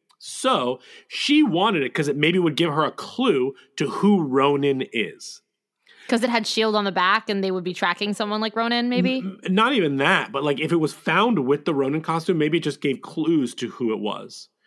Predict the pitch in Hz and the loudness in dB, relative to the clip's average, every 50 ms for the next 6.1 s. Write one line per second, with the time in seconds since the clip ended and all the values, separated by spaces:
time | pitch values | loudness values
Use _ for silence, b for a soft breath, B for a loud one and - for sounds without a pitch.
0 | b b b b b b b b 202 208 214 208 202 196 190 190 180 170 170 165 | b b b b b b b b -4 -2 0 2 4 4 2 2 2 2 2 2
1 | 151 147 - 294 339 160 - - - - 415 415 403 - 214 185 185 202 214 - | 2 4 4 4 4 4 2 -4 -6 -4 0 2 2 2 2 2 0 -2 -4 -6
2 | _ - - - - 214 196 170 160 156 147 - - 233 269 294 294 - - _ | _ -10 -8 0 2 2 4 4 2 2 0 -2 -2 -2 -2 -2 -2 -8 -18 _
3 | - 294 269 - _ 302 294 - - 294 311 277 262 285 262 196 180 170 180 180 | -18 -18 -18 -10 _ -10 -10 -8 -8 -8 -8 -4 -2 -2 0 0 0 -2 0 2
4 | 175 180 202 220 214 208 - - - 214 214 220 208 202 175 160 147 139 131 131 | 2 2 2 2 0 -2 -2 0 2 2 2 2 0 -2 0 0 0 0 0 -2
5 | 139 131 123 120 117 110 113 120 127 117 104 107 127 127 143 190 208 202 - - | -2 -2 -2 -4 -6 -6 -2 -2 -2 -2 0 -2 0 0 0 0 -2 -4 -8 -12
6 | - - | -12 -12